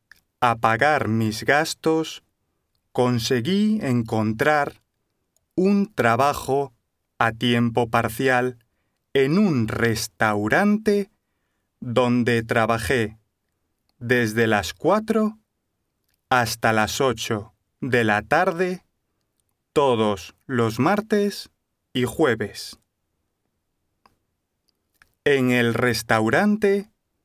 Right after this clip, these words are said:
tenía que organizar las reservas en línea, darles la bienvenida a los clientes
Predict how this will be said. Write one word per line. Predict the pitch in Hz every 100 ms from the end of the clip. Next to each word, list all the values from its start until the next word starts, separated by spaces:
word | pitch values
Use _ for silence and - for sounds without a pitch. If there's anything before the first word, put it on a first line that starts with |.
| _ _
tenía | 127 123 170 202 135
que | 117 120
organizar | 113 113 110 107 - 143 170 165 _ _ _ _ _ -
las | 123 117 110 -
reservas | 117 104 - 156 170 165 175 165 - _ _ _ _
en | 127 113 113
línea, | 123 123 110 104 98 - _ _ _ _ _ _ _ _ _ _ _ _ _
darles | - 123 175 196 202 196 196 - _ _ _
la | 127 110 107
bienvenida | 113 110 110 110 107 127 170 165 175 - _ _ _ _ _
a | - 117
los | 113 110 -
clientes | 127 120 135 117 110 113 101 - -